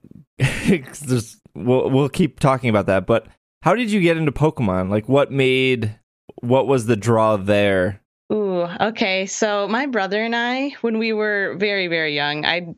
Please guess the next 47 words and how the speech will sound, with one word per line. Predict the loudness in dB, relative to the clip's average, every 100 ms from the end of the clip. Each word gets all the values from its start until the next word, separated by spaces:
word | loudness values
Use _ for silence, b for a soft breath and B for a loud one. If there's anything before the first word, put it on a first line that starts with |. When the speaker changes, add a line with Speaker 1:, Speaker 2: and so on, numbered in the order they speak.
| -6
Speaker 2:
couldn't | -4 -4
even | -4 -4 -4
read | -2 -2 -2
yet | -2 -2
at | -2 -4 -4
this | -6 -4
time. | -2 0 -2 -4 -2
Uh, | -2 -2
we | -2
got | -2 -2
our | -4
very | -4 -4 -4
first | -4 -6 -4
Pokemon | -6 -2 -2 -2 -2
games | -2 -2 -4
for | -4
our | -4 -2
Game | -4 -4
Boy | -2 -4
Color. | -2 -2 0
Our | -2 -2
mom | -2 -2 -2
got | -2 -2 -2
us, | -4 -6 -6
you | -4
know, | -2 -2
some | -4
little | -4 -4
Game | -4 -4 -2 -2
Boys | -2 -4 -4
so | -6
we | -4
could | -6
play | -2 -4 -2
together. | -2 -2 -2 -2 -6 B B B B
Um, | -2 0 -2 -4 -2
and | -4 -2
so | -2
I |
got | -2 -4
Pokemon | -4 -2 -2
Yellow, | -2 -2 -4
he | -2
got | -4 -2
Pokemon | -4 -2 -4 -2
Blue, | -2 -2 -2 -2
and | -2 -2 -2 -4 -6